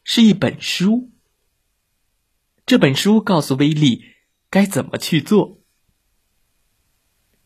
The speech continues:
他先做了一些准备工作，穿上了红色的运动服，然后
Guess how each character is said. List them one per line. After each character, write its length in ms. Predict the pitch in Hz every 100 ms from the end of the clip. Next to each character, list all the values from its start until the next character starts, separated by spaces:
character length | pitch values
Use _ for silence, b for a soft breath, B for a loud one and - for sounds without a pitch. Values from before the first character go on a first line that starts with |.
| _ _ _ _
他 140 | - 120
先 480 | - 131 127 135 b b _
做 180 | 151 135
了 80 | 117
一 100 | 127
些 280 | - 135
准 380 | 135 127 - - _
备 200 | 214 156
工 260 | - 123 123
作， 380 | 127 - _ _ _ _ _ _ _ _ _ _ _ _ _ _ _ _ _
穿 320 | - 127 127
上 240 | 127 120
了 280 | 113 107 - _ _
红 440 | _ - 127 110 160
色 240 | - 214
的 120 | 156
运 320 | 127 165 131 120
动 220 | 143 120
服， 460 | - 113 127 - _ _ _ _ _ _ _ _ _ _ _ _ _ _ _ _ _ _
然 300 | 127 127 190
后 420 | - 190 143